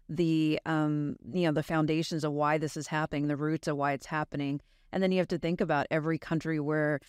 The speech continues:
people are coming from. It's different reasons why, right? There are political problems there. Their, um, their climate is part of it as well. I mean, it's very complicated, and this is thing, it's dynamic.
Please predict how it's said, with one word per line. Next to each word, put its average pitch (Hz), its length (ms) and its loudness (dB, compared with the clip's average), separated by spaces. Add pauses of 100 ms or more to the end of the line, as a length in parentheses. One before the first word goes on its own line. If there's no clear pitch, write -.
(180)
people 175 260 0
are 156 100 2
coming 170 320 0
from. 151 300 0
It's - 220 -4
different 165 420 -2
reasons 151 520 0
why, 143 400 -2
right? 160 380 0
There 156 160 2
are 151 60 0
political 160 500 -2
problems 147 520 -2
there. 175 500 2 (380)
Their, 156 380 2
um, 147 640 0 (420)
their 151 600 0
climate 160 640 -2
is 190 120 -4
part 180 300 0
of 185 80 -2
it 180 100 2
as 165 160 -2
well. 160 380 2
I - 20 2
mean, 165 160 0
it's 156 160 -6
very 160 240 2
complicated, 151 920 -4
and 160 180 -2
this 160 160 -6
is 165 140 -8
thing, 165 360 -2
it's - 200 -4
dynamic. 156 600 -2